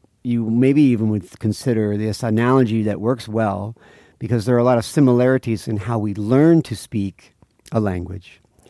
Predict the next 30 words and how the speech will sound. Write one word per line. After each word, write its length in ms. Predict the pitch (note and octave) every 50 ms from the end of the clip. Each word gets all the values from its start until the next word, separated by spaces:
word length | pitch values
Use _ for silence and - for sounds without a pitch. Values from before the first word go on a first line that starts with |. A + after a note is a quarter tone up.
| _ _ _ _ _ _ _ _ _ _ _ _ -
Um, 580 | G#2 G#2 G2+ G2 F#2+ F#2 F#2+ F#2+ F#2+ F#2+ F#2+ G#2 C3
but 100 | A#2+ A2
there 160 | C#3+ D3 C#3
are 180 | D3+ F3 G3
differences 560 | F#3 C#3 D3+ D3 - - A#2 F#2 - A2+ G2+ -
about 240 | G2+ G2+ G2+ G2+
music. 380 | - G#2 G#2 G2+ F2 G2+ - -
Music 340 | A2 G#2+ G2 G#2 A2 F2+ -
is, 360 | A2+ G#2+ F2+ G2 G2+ - -
uh, 420 | - A2+ A2 G#2+ G2+ G2 G2 G2+
something 380 | G#2+ - C3+ B2 A2 A#2 G#2 G#2
that 100 | G2+ G2+
is 180 | G#2 G#2 F2+ F#2+
your 120 | G#2 G2
unique 520 | F#2+ F#2 G#2 G#2+ A#2 B2+ C3 B2+ - - - -
idea 480 | A#2 A2+ A2 G2 F2+ A2 G#2+ G#2 G2+ G2+
of 80 | F#2+
expression. 640 | G#2 - - - - G#2 G2+ - - G2+ F#2 F#2 F#2+ - _ _ _ - - - - - _ _ -
But 200 | B2 A2+ - -
to 140 | C3 C3
make 220 | A#2+ D3 F3 F3+ -
the 180 | D#3 D3+ D3+
analogy 340 | C#3 C3 C3 C#3 C#3+ A#2 B2+
to 140 | - - A#2+
language 340 | A2+ B2 C3 C3+ C3 A#2+ -
to 80 | A#2+
somebody 400 | G#2+ - - A#2+ A2 A2+ A2 G#2+
who 120 | A2 A2 A#2
hasn't 260 | A#2 A#2 G2+ A#2 G#2
experienced, 800 | F#2 - - - - A#2+ A#2+ A#2+ A#2+ A#2+ A2 G#2+ - - -